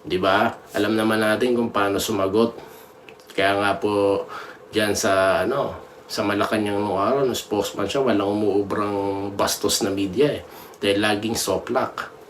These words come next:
Ang mahirap lang po talaga pag pinaharap niya sa Senad-, sa Senado, baka may limits, no? Yung pagsagot niya at baka gamitan siya ng kapangyarihan. Yan po ang ating aabangan, ano po.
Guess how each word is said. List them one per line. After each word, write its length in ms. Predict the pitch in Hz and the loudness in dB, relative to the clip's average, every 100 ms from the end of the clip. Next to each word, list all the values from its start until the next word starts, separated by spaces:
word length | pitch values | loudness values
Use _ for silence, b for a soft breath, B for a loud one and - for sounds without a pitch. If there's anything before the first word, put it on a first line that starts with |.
| B B B - | B B B -4
Ang 160 | 107 | 0
mahirap 400 | 107 135 143 127 131 | 2 6 6 6 2
lang 160 | 127 - | 0 0
po 160 | 123 | 2
talaga 400 | - 117 104 90 | 4 4 4 2
pag 240 | - 98 110 | 0 -2 0
pinaharap 480 | 104 98 113 110 | 0 0 -2 -2
niya 120 | - 113 | -2 -2
sa 80 | 117 | -2
Senad-, 400 | 123 120 110 - | -2 0 -2 -4
sa 320 | - 113 107 | -4 0 0
Senado, 480 | 123 123 120 - 90 - | 2 0 0 -2 -8 -8
baka 240 | - 113 135 | -2 0 2
may 240 | 127 113 | 2 2
limits, 640 | 107 104 101 120 120 - 95 | 2 0 2 2 0 -4 -4
no? 240 | 98 - B B B - | -6 -8 B B B -10
Yung 160 | 98 95 | -8 -2
pagsagot 560 | 98 90 98 131 151 | 0 0 4 4 4
niya 280 | 107 117 - - | 2 0 -2 -6
at 160 | 101 - | -8 0
baka 280 | 104 110 104 | 0 2 0
gamitan 520 | 107 104 101 101 101 | -2 -2 -2 -2 -2
siya 120 | 110 | -2
ng 80 | 101 | -2
kapangyarihan. 800 | 95 92 107 104 104 117 113 - - - - - B B B B B - | -2 -2 -2 -2 2 2 2 -2 -10 -18 -20 -20 B B B B B -2
Yan 160 | 123 | -2
po 200 | 117 135 | 4 4
ang 160 | 113 107 | 6 2
ating 200 | 113 101 | 2 2
aabangan, 640 | 95 87 90 110 101 90 | 2 0 0 2 2 0
ano 80 | 110 - | -2 -4
po. 200 | - | -8